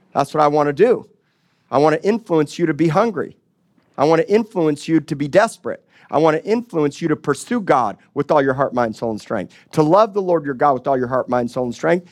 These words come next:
is the greatest commandment. So he would say, "Be strong and of good courage." You know what the word courage means? It means, this is an awesome definition of courage.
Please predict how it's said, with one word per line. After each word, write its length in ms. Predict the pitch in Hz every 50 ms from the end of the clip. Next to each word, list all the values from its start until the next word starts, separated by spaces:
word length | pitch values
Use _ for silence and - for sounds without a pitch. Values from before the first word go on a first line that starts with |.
| _ -
is 140 | 127 147 -
the 100 | 160 131
greatest 320 | 107 120 117 117 113 -
commandment. 460 | - 143 156 180 226 233 180 - - _ _ _ _ _ _ _ _ _ _ _ _ _ _ _ _ _ _ _ _ _ _ _ _ _ _ _ _ _ _ - - -
So 240 | - - - 151 151
he 140 | 143 156 165
would 180 | 151 147 117
say, 240 | - - 151 143 151
"Be 180 | 151 135 151 165
strong 680 | - - - - 151 139 139 147 160 180 220 247 254 254 - _ _ _ _ _ _ -
and 140 | 139 151 165
of 140 | 156 127 -
good 200 | 160 160 151 -
courage." 380 | - 202 220 208 165 135 123
You 60 | 147 165
know 80 | 175
what 160 | 180 190 185
the 60 | 185 175
word 200 | 175 175 165 175
courage 380 | - 160 165 175 180 165 170
means? 400 | 170 190 196 196 214 226 - - _ _ _ _ _ _ _ _ _ _ _ - - - - - _
It 240 | - 185 202 202 -
means, 460 | 196 180 165 151 135 120 110 95 - -
this 240 | 147 139 175 170 170
is 140 | 175 143 -
an 120 | 143 139 - -
awesome 400 | 151 156 160 156 - - 151 139
definition 500 | 135 143 139 - 139 135 123 - - 117
of 100 | 107 -
courage. 480 | - 135 120 104 90 78 - - -